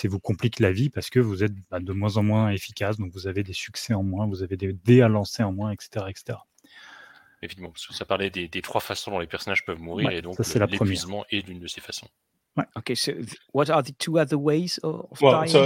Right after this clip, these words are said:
Speaker 3: dying?
Speaker 4: uh, I, I need to finish that thought
Speaker 3: Okay.
Speaker 4: first.
Speaker 1: Yeah,
Speaker 4: So,
Speaker 1: sure.
Speaker 4: um, every four turns, right, so a turn is, is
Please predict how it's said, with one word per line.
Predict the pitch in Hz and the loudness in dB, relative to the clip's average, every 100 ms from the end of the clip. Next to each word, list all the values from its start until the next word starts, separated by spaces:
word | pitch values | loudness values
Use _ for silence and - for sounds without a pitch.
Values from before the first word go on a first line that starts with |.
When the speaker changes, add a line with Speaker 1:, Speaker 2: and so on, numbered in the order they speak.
| 139 | 8
Speaker 3:
dying? | 156 147 | 4 4
Speaker 4:
uh, | |
I, | 135 139 | 6 4
I | 143 | 6
need | 160 | 4
to | 151 | 4
finish | 160 147 - | 4 4 4
that | 127 - - - | 2 2 -2 -2
thought | 123 117 | 4 8
Speaker 3:
Okay. | 170 131 | 10 10
Speaker 4:
first. | 135 | 8
Speaker 1:
Yeah, | 170 | 10
Speaker 4:
So, | 123 | 10
Speaker 1:
sure. | 127 139 - - - - - | 8 8 4 -20 -20 -10 4
Speaker 4:
um, | 135 127 123 123 - - _ - - | 8 8 8 4 -6 -20 _ -8 6
every | 165 214 247 233 214 196 - - - | 6 8 6 6 4 2 -4 -12 2
four | 165 185 190 | 6 8 6
turns, | - - 147 107 117 151 - - - _ _ - | 2 0 2 2 -4 -6 -8 -10 -14 _ _ -6
right, | 120 | -4
so | 120 123 | 2 2
a | 123 | 2
turn | - 165 170 | 2 4 4
is, | 147 - | 2 0
is | 156 135 | -2 0